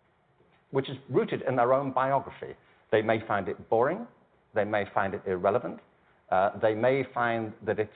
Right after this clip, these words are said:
at odds with the life they're living outside of school. There are trends, but the stories are always unique. I was at a meeting recently in Los Angeles of,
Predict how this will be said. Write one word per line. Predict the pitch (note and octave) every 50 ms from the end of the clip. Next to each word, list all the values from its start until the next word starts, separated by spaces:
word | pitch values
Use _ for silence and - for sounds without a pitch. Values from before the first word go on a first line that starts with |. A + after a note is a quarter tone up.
| - _ -
at | G2+ F#2 - -
odds | A2+ C#3+ D3+ C3 -
with | A2 G2+ -
the | A2
life | G#2 A2 A#2+ A#2+ A2+ - -
they're | A2 G#2 G#2+ - -
living | A2 A2 G2 A2 A2 - -
outside | G2+ F#2+ - - - - A#2 C3+ C#3+ D#3
of | C#3 - -
school. | - D#3 E3 G3+ G#3 - - _ _ _ _ _ _ _ _ _ _ _ -
There | B2+ A#2+
are | A#2 A2 - -
trends, | - - A#3 E3 A2+ A2 C#3 C#3+ C#3 - - - _ -
but | A#2+ A#2
the | - A#2 - -
stories | - D3 E3+ F#3 F#3+ F3+ -
are | D3 D3 D3
always | C#3+ C3+ C3 C3 C3+ B2+ - - - _ _ _ _ _ _ -
unique. | G#2+ B2 B2 A#2 G#2+ - - - - _ _ _ _ _ _ _ _ _ _ _ _ _ _ _ _ -
I | C#3 E3
was | G3 G3 F#3
at | G3+
a | E3+ E3
meeting | F3+ D#3+ C3 C#3 C3 A2+
recently | D3 D3 - - D#3+ D#3+ D3+
in | B2+
Los | A#2+ A#2 - -
Angeles | C3 C3+ C3 A#2+ A2+ B2 C#3 - - - - _ _ _ -
of, | B2 A#2 A#2 A#2+ A#2